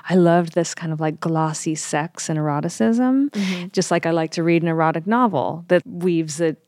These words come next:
Speaker 1: tale of beauty and it makes your imagination and fantasies go wild. I feel the same way about burlesque, but, you know, somebody might be like, "Oh, I would never read a dirty book," you know,
Speaker 2: Mm.
Speaker 1: "Oh, I would never watch that movie."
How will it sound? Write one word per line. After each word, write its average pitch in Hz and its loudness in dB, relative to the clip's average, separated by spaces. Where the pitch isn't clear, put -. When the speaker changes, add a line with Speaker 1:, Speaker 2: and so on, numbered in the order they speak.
Speaker 1:
tale 165 0
of 151 -4
beauty 160 2
and 151 -2
it 143 -8
makes 165 0
your 165 0
imagination 160 0
and 156 -2
fantasies 160 0
go 151 -2
wild. - -2
I 170 -8
feel 180 -2
the 165 -6
same 165 -4
way 165 -2
about 156 -2
burlesque, 185 0
but, 160 -6
you 170 -2
know, 170 -2
somebody 180 2
might 175 0
be 180 0
like, 170 0
"Oh, 180 2
I - -2
would 160 -4
never 165 0
read 160 0
a 160 0
dirty 160 2
book," - -4
you 170 -2
know, 143 0
Speaker 2:
Mm. - -2
Speaker 1:
"Oh, 185 6
I - 2
would 170 0
never 165 0
watch - -2
that - -2
movie." 160 -2